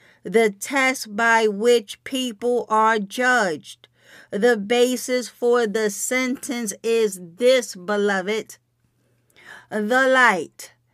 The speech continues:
capital L. This is why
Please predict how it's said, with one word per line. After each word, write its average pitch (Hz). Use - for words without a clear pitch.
capital 220
L. 202
This 196
is 226
why 214